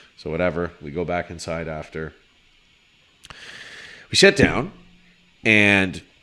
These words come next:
we're in a booth on the side, and there's this big table, like, a big long table that seats, like, ten or twelve or whatever. And, like, this whole table of guys walk in. So now it's starting to pick up a little bit. Things are getting busier, and a table of, like, twelve walks in, and they're sitting at this booth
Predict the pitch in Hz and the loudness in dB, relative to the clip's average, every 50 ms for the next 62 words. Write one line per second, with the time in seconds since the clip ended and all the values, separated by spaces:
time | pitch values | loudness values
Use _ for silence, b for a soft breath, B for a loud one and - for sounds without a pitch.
0 | _ _ 139 127 139 151 165 170 156 113 92 101 107 110 104 110 98 95 - - | _ _ 2 4 6 8 8 6 6 4 2 2 0 0 -2 -4 -6 -4 -4 -2
1 | 90 85 90 95 101 127 - - _ _ _ - 101 101 104 107 107 - 110 95 | 0 2 2 0 -2 -4 -10 -20 _ _ _ -8 -4 -2 -2 -2 -2 -2 -4 -6
2 | - - 107 107 113 117 117 110 110 104 - 107 95 95 95 87 87 82 80 85 | -4 0 2 4 6 6 6 4 4 0 0 0 0 2 2 0 -2 -6 -8 -10
3 | - _ _ _ _ _ _ _ _ _ _ - 101 101 92 98 95 80 - 104 | -14 _ _ _ _ _ _ _ _ _ _ -4 -4 -2 -2 -2 -4 -4 -2 0
4 | 98 98 98 98 98 90 90 90 87 87 90 92 - 104 90 85 90 87 - - | 0 2 2 0 0 -2 -4 -4 -4 -6 -6 -6 -6 -6 -6 -4 -6 -6 -8 -10
5 | 95 87 - 90 80 - - 95 82 85 85 82 - 82 78 78 82 78 82 80 | -10 -8 -8 -10 -10 -10 -10 -10 -10 -8 -10 -10 -10 -10 -8 -8 -8 -8 -8 -8
6 | 78 73 73 73 - 69 71 B B B B B - 107 113 120 127 120 - 131 | -8 -8 -10 -12 -14 -18 -20 B B B B B -4 -2 2 2 4 4 6 4
7 | 120 - 76 - - 135 135 131 120 - - 123 107 104 92 82 87 92 92 82 | 4 4 0 2 8 8 10 10 8 6 4 2 4 4 2 2 0 -2 -2 -2
8 | 73 87 82 82 87 90 - 101 92 92 - 123 107 - 131 127 143 160 175 175 | -4 -2 -2 -2 -2 -2 0 0 0 0 0 -2 -2 0 2 6 6 8 6 6
9 | - - 160 147 135 120 - - 120 104 - 104 98 - 104 98 101 104 101 95 | 6 4 4 4 4 2 0 2 2 2 4 2 0 2 0 0 0 0 0 0
10 | 87 101 90 - 110 104 101 104 92 101 98 92 82 90 90 85 104 107 104 - | 0 0 0 2 2 0 2 2 2 2 2 2 2 0 0 2 2 2 2 2
11 | 98 98 95 - - 110 113 113 117 113 87 90 82 - - - 82 73 71 69 | 0 -2 -2 0 2 2 2 4 2 0 0 -2 -4 -6 -8 -8 -8 -8 -8 -8
12 | - - 52 50 - - - 73 57 - B B B B B - 90 87 92 92 | -8 -10 -10 -10 -12 -12 -14 -14 -14 -16 B B B B B -10 -6 -6 -4 -4
13 | - - 113 101 98 98 95 87 - 80 82 78 - 71 65 65 - - | -2 0 0 0 0 0 -2 -4 -4 -6 -8 -6 -6 -8 -8 -8 -10 -14